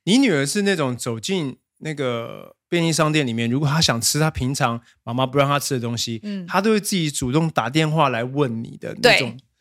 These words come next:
Speaker 2: 对，对，我说，“妈妈，我可以吃这个吗？我真的很想吃。” <laughs> 然后我就会下指导棋说，“OK，你翻过去看它的成分，有色素吗？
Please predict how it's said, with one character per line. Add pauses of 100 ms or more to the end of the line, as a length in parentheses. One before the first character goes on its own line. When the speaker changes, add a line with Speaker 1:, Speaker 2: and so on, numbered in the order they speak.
Speaker 2:
对，
对，
我
说
，“妈
妈，
我
可
以
吃
这
个
吗？
我
真
的
很
想
吃。” (340)
<laughs>
然
后
我
就
会
下
指
导
棋
说，
“OK，
你
翻
过
去
看
它
的
成
分，
有
色
素
吗？